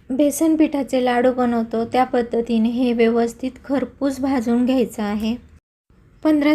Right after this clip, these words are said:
ते वीस मिनटं व्यवस्थित भाजून झाल्यानंतर वरून थोडंसं तूप सोडायचं आणि हे व्यवस्थित परत दहा ते पंधरा मिनटं छान भाजून घ्यायचं. हे जेवढं तुम्ही भाजणार ते तितकंच छान लागणार आहे.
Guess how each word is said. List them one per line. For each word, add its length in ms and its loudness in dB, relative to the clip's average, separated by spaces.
ते 100 4
वीस 260 -2
मिनटं 420 0
व्यवस्थित 560 0
भाजून 360 -2
झाल्यानंतर 720 0
वरून 400 2
थोडंसं 400 0
तूप 200 -6
सोडायचं 680 0
आणि 240 0
हे 180 4
व्यवस्थित 520 2
परत 320 0
दहा 380 0
ते 80 2
पंधरा 360 0
मिनटं 420 0
छान 260 -2
भाजून 440 0
घ्यायचं. 500 -2
हे 160 -2
जेवढं 440 6
तुम्ही 220 0
भाजणार 500 -2
ते 100 0
तितकंच 600 -4
छान 180 -2
लागणार 460 0
आहे. 300 -2